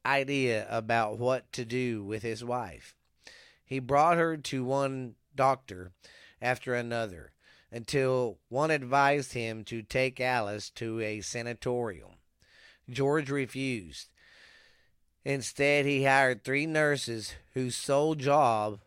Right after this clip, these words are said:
was to comfort and care for his beloved Alice. As the legend goes, George Littlefield died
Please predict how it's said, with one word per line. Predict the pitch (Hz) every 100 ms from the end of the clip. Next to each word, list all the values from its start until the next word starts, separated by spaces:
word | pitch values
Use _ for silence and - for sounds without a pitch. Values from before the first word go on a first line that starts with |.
| -
was | 120 120
to | - 113
comfort | - 135 131 147 139
and | 123 117 110
care | 139 135 120 117
for | - 110
his | 117 113 110
beloved | 113 120 113 110 107 113
Alice. | 120 104 73 - - - _ _ _ _ _ _ _ _ _ - _ _ - - - _ _ -
As | 139 127
the | 123 131
legend | 156 156 175 170
goes, | 165 139 110 107 110 - _ _ _
George | 135 151 165 139
Littlefield | 156 143 123 127 127 120
died | 123 127 131 131 127